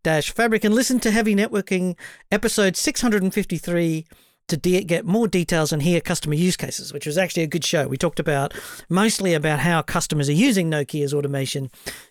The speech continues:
to make it relevant, like, not just waffle on about blah, blah, blah. So it made more sense to do that. So that's, uh, Heavy Networking six hundred and fifty-three.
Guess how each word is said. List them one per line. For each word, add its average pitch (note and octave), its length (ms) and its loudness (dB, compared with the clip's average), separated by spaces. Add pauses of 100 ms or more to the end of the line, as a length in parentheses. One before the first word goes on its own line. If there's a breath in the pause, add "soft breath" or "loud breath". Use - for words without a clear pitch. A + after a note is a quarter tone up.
to D#3 200 0 (120)
make E3+ 240 2
it C#3+ 140 -2 (100)
relevant, E3 480 2
like, C#3 240 -2
not D3+ 160 0
just D3 160 -4
waffle C3+ 380 -2
on C#3 120 -2
about B2+ 380 -6
blah, C3 180 -4
blah, B2+ 120 -2
blah. C3 340 -2
So - 160 -6
it - 80 -6
made C#3 180 -4
more C3+ 140 -4
sense D3 320 -6
to D3+ 80 -8
do E3+ 80 0
that. D3+ 220 -2 (560 loud breath)
So F#3 160 2
that's, F3 260 2
uh, D3 460 2
Heavy E3 160 2
Networking D3 600 0
six - 280 -4
hundred C#3+ 320 -4
and C#3 100 -4
fifty-three. C#3+ 560 -2